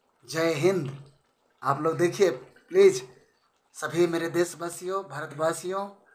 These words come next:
सभी भाई बहनों को मेरे नमस्ते,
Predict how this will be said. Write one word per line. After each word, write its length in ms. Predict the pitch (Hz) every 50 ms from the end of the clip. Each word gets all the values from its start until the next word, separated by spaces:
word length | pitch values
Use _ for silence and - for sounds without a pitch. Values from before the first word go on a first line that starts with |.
| _ _ _ _ _ _ _ _ _ _ _ _ -
सभी 200 | - 131 139 156
भाई 220 | 135 143 151 151
बहनों 320 | 147 151 143 151 160 165 165
को 380 | 165 175 175 185 185 185 185 - _ _ -
मेरे 560 | 131 139 147 156 175 185 202 202 - - - _ _ _ _ _ _ _ _ _ _ _ _ _ 123
नमस्ते, 580 | 131 143 156 170 180 170 - - - 196 202